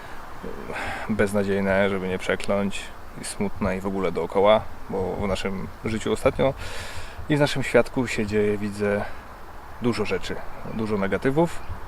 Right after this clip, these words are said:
na świecie. Taki mamy klimat, taki mamy rok, więc fajnie, że są również i pozytywne,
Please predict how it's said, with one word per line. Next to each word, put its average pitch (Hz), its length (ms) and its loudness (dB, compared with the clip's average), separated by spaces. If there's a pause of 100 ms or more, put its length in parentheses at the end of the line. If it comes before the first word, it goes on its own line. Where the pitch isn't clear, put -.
(580)
na 104 100 4
świecie. 135 580 4 (360)
Taki - 220 4
mamy 95 220 2
klimat, 123 580 8
taki - 200 0
mamy 95 220 6
rok, 104 280 6 (1300)
więc 107 140 0
fajnie, 117 320 12
że 107 80 6
są 104 200 4
również 107 280 0
i 117 40 -4
pozytywne, 107 640 6